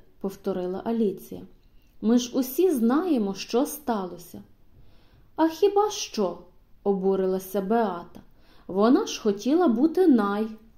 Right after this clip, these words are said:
от і стала. Ну, а що найхудішою, то це вже інша справа». «Аліція має рацію», — гримнула Мілка.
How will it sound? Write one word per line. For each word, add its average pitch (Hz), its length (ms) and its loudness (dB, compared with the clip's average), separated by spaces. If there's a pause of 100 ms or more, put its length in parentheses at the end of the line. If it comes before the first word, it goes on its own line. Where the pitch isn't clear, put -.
(140)
от 226 320 -2
і 370 100 -2
стала. 196 580 -6 (460)
Ну, 240 380 4 (240)
а 226 100 -4
що 254 320 0
найхудішою, 302 1040 0
то 202 200 -2
це 302 320 -2
вже 320 200 -4
інша 220 460 -2
справа». 190 600 -8 (960)
«Аліція 202 720 0
має 175 400 0
рацію», — 214 580 -2 (300)
гримнула 190 600 -2
Мілка. 196 520 -2